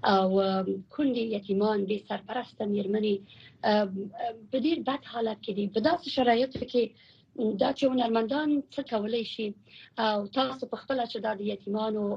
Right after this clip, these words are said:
آه، لپاره دا فعالیت هم پیل کړی دی، که لږ څه نور هم په دې برخه کې لا-، راته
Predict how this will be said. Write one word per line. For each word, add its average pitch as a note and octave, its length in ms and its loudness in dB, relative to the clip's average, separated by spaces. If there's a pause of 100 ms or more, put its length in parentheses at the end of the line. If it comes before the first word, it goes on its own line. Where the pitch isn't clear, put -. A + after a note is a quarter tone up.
(120)
آه، G3 260 -4
لپاره F#3+ 360 -6
دا G3 80 -8 (100)
فعالیت F#3+ 360 -8
هم G3 80 -6 (120)
پیل F#3 120 -6 (100)
کړی G3+ 240 -2
دی، G3 60 0 (100)
که C#4+ 140 -4
لږ E4+ 200 0
څه F4 60 2 (100)
نور E4 200 2
هم C#4+ 80 4 (480)
په - 120 0
دې C4 100 4 (160)
برخه A#3+ 340 0
کې A#3 140 0 (240)
لا-، G#3+ 320 -2
راته G3+ 200 -2